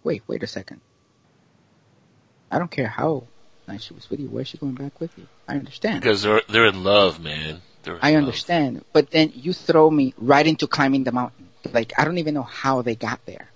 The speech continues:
Speaker 1: Next thing I know, the scene cuts, and all of a sudden, they're on the side of a freaking fake-ass cliff.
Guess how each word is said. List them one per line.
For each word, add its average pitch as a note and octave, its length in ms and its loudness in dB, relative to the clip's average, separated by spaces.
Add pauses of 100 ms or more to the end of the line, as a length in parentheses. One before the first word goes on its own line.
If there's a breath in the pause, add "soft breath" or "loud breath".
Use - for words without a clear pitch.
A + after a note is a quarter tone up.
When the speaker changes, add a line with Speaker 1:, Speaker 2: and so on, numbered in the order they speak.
(500)
Speaker 1:
Next D#3 180 0
thing G3+ 160 0
I F#3 80 2
know, F3+ 180 0
the D#3 220 -4
scene F#3 300 -4
cuts, - 420 0
and B2 160 -2
all D3 140 0
of D#3 80 -2
a - 40 -6
sudden, C#3+ 680 -2
they're A#2 300 -2 (240)
on B2 260 -2
the A2+ 160 -6
side B2+ 380 -2
of B2+ 100 2
a B2 60 -2
freaking B2 420 -6
fake-ass C3 560 0
cliff. - 380 -6